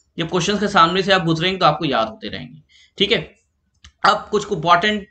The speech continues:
टॉपिक्स की बात करूं तो कोविड नाइनटीन था, पता ही आपको, इस पे डिजीज और वैक्सीन पे क्वेश्चंस अच्छे बनते हैं जनरल नॉलेज के करंट अफेयर में। ओलंपिक्स, पैरालंपिक्स हुए हैं, इनके क्वेश्चन जरूर तैयार कर लिए, किसको गोल्ड मेडल मिला, कितनी बार मिला, किसको मिला, इंडिया को कितनी बार मिला,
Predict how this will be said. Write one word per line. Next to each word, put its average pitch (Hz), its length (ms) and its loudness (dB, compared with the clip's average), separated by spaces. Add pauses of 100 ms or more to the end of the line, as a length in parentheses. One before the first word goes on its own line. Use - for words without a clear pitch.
टॉपिक्स 185 280 0
की 190 80 -2
बात 185 220 4
करूं 190 160 -2
तो 190 100 -4
कोविड 165 380 0
नाइनटीन 165 420 0
था, 170 160 -4
पता 147 220 0
ही 156 160 4
आपको, 151 320 0
इस - 120 -8
पे 160 120 -2
डिजीज 147 300 -2
और 151 120 2
वैक्सीन 139 320 0
पे 151 160 -4
क्वेश्चंस 143 440 -6
अच्छे 135 240 -4
बनते 139 260 -4
हैं 139 100 -2
जनरल 135 220 -2
नॉलेज 127 260 -4
के - 120 -20
करंट 131 220 -2
अफेयर 131 240 -6
में। 127 200 -8 (420)
ओलंपिक्स, 165 480 0
पैरालंपिक्स 165 600 0
हुए 180 160 0
हैं, 175 160 -8 (460)
इनके 147 200 -6
क्वेश्चन 160 280 0
जरूर 156 200 0
तैयार 151 240 4
कर 151 120 -2
लिए, 147 160 0
किसको 151 260 -6
गोल्ड 147 200 0
मेडल 143 240 -2
मिला, 143 200 -2
कितनी 147 360 -6
बार 143 220 2
मिला, 143 200 -2 (140)
किसको 160 360 -2
मिला, 147 220 2
इंडिया 151 300 2
को 160 60 -4
कितनी 156 240 -4
बार 147 220 4
मिला, 143 160 -2